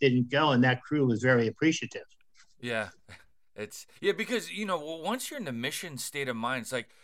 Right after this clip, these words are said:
Speaker 2: you know, it's, it, th-, th-, there's a psychology behind it too. It's like, we did all this work, like, we're gonna do what we need to do to take off at this point because
Speaker 1: Right.
Speaker 2: it's, it's, you, you, you, you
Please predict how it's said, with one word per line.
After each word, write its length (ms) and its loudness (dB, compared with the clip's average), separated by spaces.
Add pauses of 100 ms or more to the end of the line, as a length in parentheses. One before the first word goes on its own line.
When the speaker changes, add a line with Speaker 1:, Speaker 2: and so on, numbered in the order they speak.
(920)
Speaker 2:
you 160 -12
know, 220 0
it's, 420 -8
it, 140 -8
th-, 300 -8
th-, 160 -6
there's 160 -6
a 260 0
psychology 720 -4
behind 240 -8
it 80 -12
too. 80 -12
It's 100 -10
like, 140 -10
we 140 -12
did 180 -6 (100)
all 220 2
this 220 -10
work, 400 -4
like, 180 -8
we're 120 -6
gonna 180 -8
do 180 -10
what 100 -10
we 80 -12
need 180 -10
to 40 -14
do 340 -10 (240)
to 100 -12
take 300 -10
off 280 -10
at 120 -16
this 140 -16
point 320 -20 (320)
because 400 -6
Speaker 1:
Right. 300 4 (120)
Speaker 2:
it's, 220 -8
it's, 260 -10
you, 120 -12
you, 420 -10
you, 200 -8
you 320 -12